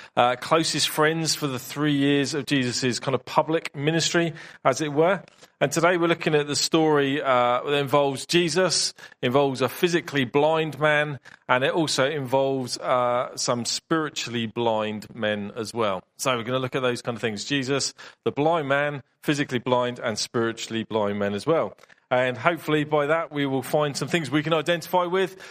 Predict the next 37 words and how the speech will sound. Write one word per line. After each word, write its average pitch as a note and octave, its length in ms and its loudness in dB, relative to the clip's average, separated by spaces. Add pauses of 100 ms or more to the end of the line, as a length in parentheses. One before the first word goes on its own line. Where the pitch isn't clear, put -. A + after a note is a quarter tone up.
(140)
stuff - 360 0
that D3+ 100 -2
God C#3+ 240 -2
can B2 100 -4
speak D3+ 300 -4
to D3+ 100 0
us C#3+ 140 -2
about C3+ 280 0
and B2+ 80 -10
challenge A#2+ 380 -4
us A#2 240 0 (260)
as A2 220 0
we A2 60 -6
do A2 220 0
that. G#2+ 300 0
So C3+ 120 -2
if C#3+ 260 -4
you've E3 120 -2
got F#3 120 2
a D3 60 -4
Bible F3+ 360 0
with F3+ 140 0
you F#3+ 220 -2
or, A#2+ 420 0 (320)
uh, A2+ 240 2
have A#2 180 -2
an A#2+ 220 2
app D3+ 220 -2
on C3 100 0
your C3 120 0
device, C#3+ 540 -2
we're B2+ 120 -8
going C#3 160 0
to B2 120 -8
John C#3 540 -2
chapter - 400 -4
nine. D3+ 460 0